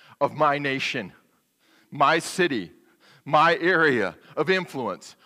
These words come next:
What do you think I'm doing here? Why am I paying my taxes? I am here for the betterment of this community.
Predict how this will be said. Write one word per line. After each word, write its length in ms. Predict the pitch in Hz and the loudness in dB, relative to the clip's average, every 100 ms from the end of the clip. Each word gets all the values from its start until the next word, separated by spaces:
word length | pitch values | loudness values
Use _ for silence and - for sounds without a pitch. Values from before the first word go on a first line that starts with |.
| _ | _
What 160 | 143 156 | -2 0
do 60 | |
you 60 | 180 | 0
think 240 | 190 185 | 0 2
I'm 200 | 180 180 | 0 2
doing 280 | 165 202 180 | 0 -2 -2
here? 200 | 120 98 | -4 0
Why 180 | 107 160 | 2 2
am 140 | 170 | 2
I 100 | 180 | 0
paying 300 | - 185 185 | 2 0 0
my 100 | 185 | -2
taxes? 560 | 180 196 185 - 135 - - - | 2 0 0 -6 -14 -14 -6 0
I 140 | 170 | 2
am 80 | 175 | 2
here 220 | 196 202 | 2 2
for 160 | 196 175 | 2 2
the 100 | 160 | 4
betterment 540 | 190 208 156 139 - | 2 2 -2 -4 -4
of 120 | 170 | 0
this 180 | 165 190 | 0 0
community. 720 | - 190 214 220 160 151 107 | -2 -2 0 0 0 -4 -6